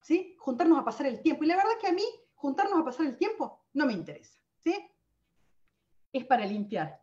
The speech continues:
"Estamos en la era de Acuario", dice Franco. Así es.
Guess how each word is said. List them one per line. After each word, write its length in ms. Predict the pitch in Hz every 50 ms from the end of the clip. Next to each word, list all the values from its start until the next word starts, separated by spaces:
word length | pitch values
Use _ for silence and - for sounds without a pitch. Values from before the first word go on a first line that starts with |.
| _ _
"Estamos 280 | _ _ - 294 294 294
en 60 | 233
la 80 | 220 233
era 160 | 262 285 269
de 100 | 233 220
Acuario", 440 | 214 214 - - 311 294 262 247 214
dice 220 | 202 185 190 196
Franco. 500 | 190 202 220 214 214 208 - 196 180 175 - - - - -
Así 460 | - 180 160 - - - - 277 277 277 285 294
es. 200 | 269 - - -